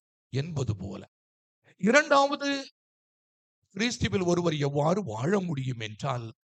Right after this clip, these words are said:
அவர் நிறைவேற்றுகின்ற அருள் அடையாளங்களில்,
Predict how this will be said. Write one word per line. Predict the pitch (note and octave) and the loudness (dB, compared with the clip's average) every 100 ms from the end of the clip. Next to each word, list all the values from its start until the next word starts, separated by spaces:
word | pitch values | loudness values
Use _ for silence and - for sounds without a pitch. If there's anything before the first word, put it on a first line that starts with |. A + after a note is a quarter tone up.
| _ - | _ -14
அவர் | A#2 A#2 | -12 -10
நிறைவேற்றுகின்ற | C3 E3 G3+ F#3+ F#3+ C3+ D#3 D3 C#3+ B2+ - _ | -10 -8 -4 -6 -6 -10 -8 -2 -2 -2 -8 _
அருள் | G#2+ C#3 B3+ A3+ | -10 -6 -2 -2
அடையாளங்களில், | D3+ D3+ B2 A#2 A2 A2+ G#2+ G#2 | -2 -4 -4 -6 -8 -12 -16 -16